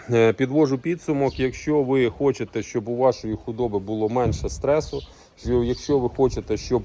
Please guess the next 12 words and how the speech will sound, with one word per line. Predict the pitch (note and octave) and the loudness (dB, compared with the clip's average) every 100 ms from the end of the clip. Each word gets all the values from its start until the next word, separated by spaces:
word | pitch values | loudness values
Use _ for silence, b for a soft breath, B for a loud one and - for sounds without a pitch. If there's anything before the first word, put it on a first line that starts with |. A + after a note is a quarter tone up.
| - | 2
у | D3 | 4
вас | C3 C3+ A2 G2+ | 8 8 8 4
було | G2 A2+ | 0 2
менше | A2 A#2+ A2 - G#2+ | 6 6 4 0 -4
стресу | - A#2 A2 - G#2+ | 2 4 4 2 -4
і | A#2+ | 0
менше | C3 C3 A2 - F#2+ B B B - | 4 4 2 -2 -8 B B B -4
клопоту | C3 C3+ - A2+ - G#2 | 6 6 8 2 0 -2
в | F#2+ | 0
плані, | B2 A#2+ A2 G2 | 6 6 6 2
е, | G2 E2 G2+ G#2 | 0 -2 -4 0
е, | G#2 G#2 G2+ G2 G2 G2 G2 - - | 4 4 6 4 4 4 2 -2 -8